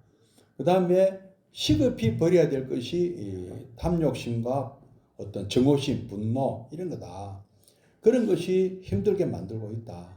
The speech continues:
근데 우리는 참 그런 현상들이 매일 생기고 있잖아요. 어, 매일 뭐 이거는 좀 오래됐으면 좋겠다 하는 거는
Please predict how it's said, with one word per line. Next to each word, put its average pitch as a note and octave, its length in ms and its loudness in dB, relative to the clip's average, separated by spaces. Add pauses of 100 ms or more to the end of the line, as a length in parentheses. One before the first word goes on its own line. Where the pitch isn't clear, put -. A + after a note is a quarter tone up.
근데 A#3 420 4 (300)
우리는 G3+ 560 4 (480)
참 D#3 420 -4 (400)
그런 C4 280 6
현상들이 G3 480 4
매일 C#3 260 0
생기고 - 400 4
있잖아요. A#2+ 680 -6
어, G#2+ 300 -10
매일 F3 400 2
뭐 C3 540 -2
이거는 F#3+ 380 4
좀 D#3 180 0
오래됐으면 E3 440 4
좋겠다 G#2+ 640 -6 (260)
하는 A3 240 -4
거는 F#3+ 420 2